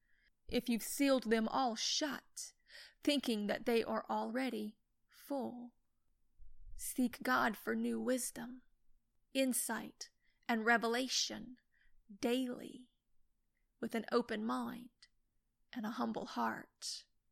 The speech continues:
confirming everything with Scripture and never stop learning. In Second Timothy chapter two, verse fifteen, we read this, an instruction to a young pastor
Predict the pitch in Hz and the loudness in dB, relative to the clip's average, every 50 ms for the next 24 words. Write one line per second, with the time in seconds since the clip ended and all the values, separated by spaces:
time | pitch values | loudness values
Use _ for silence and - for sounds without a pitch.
0 | _ _ _ _ _ _ _ _ _ - - 233 220 - 233 220 214 214 214 - | _ _ _ _ _ _ _ _ _ -6 -4 -2 0 2 2 2 0 -2 -4 -2
1 | - 254 269 254 247 240 226 220 - - 220 226 254 247 214 - - - - - | 0 0 0 2 2 2 0 0 0 -4 -8 -6 -4 -4 -4 -4 -4 -6 -6 -2
2 | - - - - - - - - - - - - - _ _ - - - - - | -2 -2 0 0 0 0 0 -2 -4 -8 -12 -16 -20 _ _ -20 -20 -20 -20 -20
3 | - - - - - - 226 220 208 214 240 247 240 226 240 - - - - - | -20 -20 -20 -12 -6 -4 -2 -2 0 0 2 2 2 0 -2 -4 -10 -10 -12 -16
4 | - - - - - - - - - - - - 233 214 226 240 - - - - | -20 -20 -20 -20 -20 -20 -18 -14 -12 -8 -4 -2 -2 -2 -2 -6 -10 -16 -20 -20
5 | - - - - - - - - - - - 247 214 226 233 233 - - 226 233 | -20 -20 -20 -20 -20 -20 -20 -20 -20 -16 -12 -8 -6 -6 -6 -8 -8 -10 -8 -6
6 | - - - - - - - - - - - - - - - - - - - - | -6 -6 -6 -6 -8 -8 -6 -8 -8 -8 -10 -10 -6 -6 -6 -6 -6 -8 -14 -8
7 | - 240 220 - - 240 233 - 247 226 - - 254 247 247 254 240 - 226 214 | -4 -4 -2 4 6 6 6 6 4 0 0 0 0 0 2 0 0 0 0 0
8 | - - 226 220 - - 208 - - - 269 262 254 226 233 220 220 - - - | 2 2 2 2 2 0 0 0 0 0 0 0 0 2 2 0 0 0 -4 -4
9 | - 226 226 208 - - - 262 262 254 240 233 226 226 233 226 226 254 247 240 | -2 -2 -2 -2 -4 -8 -6 -4 -2 0 0 0 0 0 0 0 0 0 0 0
10 | 208 - 277 277 262 - - 233 233 233 226 240 - - - 285 302 302 - - | 0 0 2 2 2 2 0 0 0 0 0 0 0 0 2 0 0 0 0 0
11 | - - 214 202 196 208 - - _ _ - - - - - - - _ - - | 0 0 0 -2 -4 -4 -8 -10 _ _ -20 -20 -20 -20 -20 -20 -10 _ 0 4
12 | 285 262 254 247 233 226 220 214 208 - - 262 269 254 254 - - - - 214 | 6 6 6 6 6 4 2 2 0 -2 0 2 2 2 2 0 -6 -6 -6 -6
13 | 214 220 233 240 | -6 -6 -8 -10